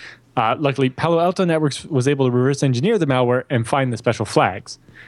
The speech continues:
So it actually only works if the D N S server sends a set of flags that would normally wouldn't make any sense, saying, like, "Recursion denied,"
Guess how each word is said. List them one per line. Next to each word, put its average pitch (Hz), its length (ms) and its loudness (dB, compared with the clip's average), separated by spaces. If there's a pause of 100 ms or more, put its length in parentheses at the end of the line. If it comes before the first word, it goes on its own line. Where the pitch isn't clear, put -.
(140)
So 131 260 -2
it 151 200 -2
actually 165 500 0
only 165 280 2
works 175 360 -2
if 143 180 0
the 135 80 0
D 139 140 2
N 151 80 0
S 147 140 0
server 135 320 2
sends 123 360 0
a 135 80 -2
set 151 160 -2
of 139 60 -2
flags 135 280 0
that 131 100 0
would 127 80 -2
normally 135 260 2
wouldn't 120 200 0
make 110 180 0
any 107 100 0
sense, - 540 -4 (360)
saying, 127 380 0
like, 120 300 0 (240)
"Recursion 202 520 0
denied," 156 480 0